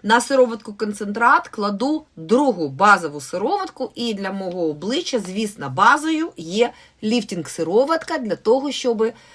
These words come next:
а, ну, трошки полікувати мою шкіру і попередити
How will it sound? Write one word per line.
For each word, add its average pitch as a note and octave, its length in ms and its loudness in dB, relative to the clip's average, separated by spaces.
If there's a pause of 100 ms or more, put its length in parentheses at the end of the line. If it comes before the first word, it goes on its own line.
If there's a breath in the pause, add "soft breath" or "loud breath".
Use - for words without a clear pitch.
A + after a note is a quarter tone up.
(280 loud breath)
а, F3 640 2 (420 loud breath)
ну, C4+ 280 -2
трошки C4+ 380 0
полікувати G#3+ 720 2
мою F#4+ 240 -4
шкіру E4 460 -4
і A#3+ 60 -6
попередити A#3 920 0